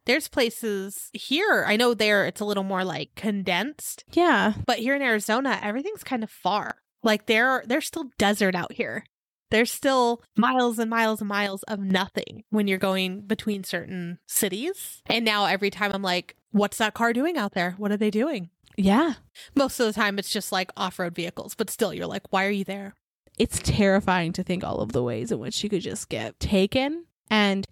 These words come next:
Speaker 2: it's not because you weren't careful, and it's not because you weren't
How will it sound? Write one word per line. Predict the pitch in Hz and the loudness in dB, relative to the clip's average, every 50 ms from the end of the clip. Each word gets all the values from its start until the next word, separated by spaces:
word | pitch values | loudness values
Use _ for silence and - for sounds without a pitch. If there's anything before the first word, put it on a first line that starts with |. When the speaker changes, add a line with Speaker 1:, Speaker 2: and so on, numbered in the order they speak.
| _ | _
Speaker 2:
it's | - 208 - - | -4 -2 -2 2
not | 220 208 185 185 | 2 4 4 4
because | - 208 - - 220 196 - | 2 2 2 2 2 4 4
you | 220 208 | 4 4
weren't | 196 190 - - | 4 2 0 -2
careful, | - - 190 185 185 - - 185 180 180 180 | -2 2 2 4 2 4 2 2 4 4 2
and | 185 - 185 180 | 2 0 0 -2
it's | 170 - - - | -2 -4 -6 -6
not | 190 185 175 165 165 - | -4 -2 0 0 0 0
because | - 202 - - 202 190 185 185 - 180 | -2 -4 0 2 2 4 2 2 2 2
you | 185 185 175 | 2 4 4
weren't | 180 180 175 175 175 170 - - | 4 2 0 0 0 -2 -4 -6